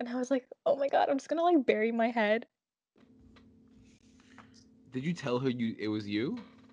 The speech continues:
Speaker 1: No.
Speaker 2: Oh, thank God. I mean, maybe now. Like, did you ever find out?
Speaker 1: No.
Speaker 2: Well, definitely now she knows if she's gonna
Speaker 1: <laughs>
Speaker 2: listen to this.
Speaker 1: We're not friends anymore, so it's fine.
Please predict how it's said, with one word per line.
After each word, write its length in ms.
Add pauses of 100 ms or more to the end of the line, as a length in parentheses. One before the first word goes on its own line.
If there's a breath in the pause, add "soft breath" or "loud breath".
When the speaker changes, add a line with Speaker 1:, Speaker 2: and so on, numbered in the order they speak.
Speaker 1:
No. 380 (840)
Speaker 2:
Oh, 180
thank 320
God. 600
I 80
mean, 160
maybe 260
now. 260
Like, 260
did 140
you 80
ever 160
find 300
out? 240 (600)
Speaker 1:
No. 500 (340)
Speaker 2:
Well, 120
definitely 460
now 160
she 160
knows 480
if 80
she's 140
gonna 160
Speaker 1:
<laughs> 40
Speaker 2:
listen 300
to 60
this. 560 (200)
Speaker 1:
We're 160
not 240
friends 280
anymore, 360
so 100
it's 100
fine. 460